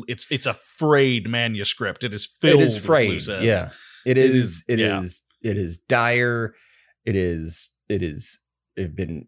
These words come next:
Speaker 2: wet. There's, it's a piece of paper. It's been, w-, it's, it's wet and in the water, and
Speaker 1: Yep.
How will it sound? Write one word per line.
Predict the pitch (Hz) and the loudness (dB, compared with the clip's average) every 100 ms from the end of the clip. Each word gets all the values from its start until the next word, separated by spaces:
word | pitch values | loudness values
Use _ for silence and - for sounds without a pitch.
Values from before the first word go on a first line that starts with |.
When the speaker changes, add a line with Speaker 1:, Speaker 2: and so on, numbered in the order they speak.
| _ | _
Speaker 2:
wet. | 92 98 139 - - - - | -4 0 0 0 -4 -6 -6
There's, | 104 95 90 87 - | -2 0 0 -2 -6
it's | - - | -8 -10
a | - | -12
piece | - 120 120 | -8 -4 -4
of | - | -2
paper. | 156 156 156 143 | -2 0 0 0
It's | 117 | 0
been, | 104 90 | -2 -4
w-, | 87 - | -6 -8
it's, | - - - | -8 -8 -14
it's | 101 - | -12 -8
wet | 101 139 - | 0 0 0
and | 120 | -2
in | 98 | -4
the | 82 | -2
water, | 104 139 135 127 117 | 2 4 4 2 0
and | 90 78 160 | -4 -2 0
Speaker 1:
Yep. | 165 | 0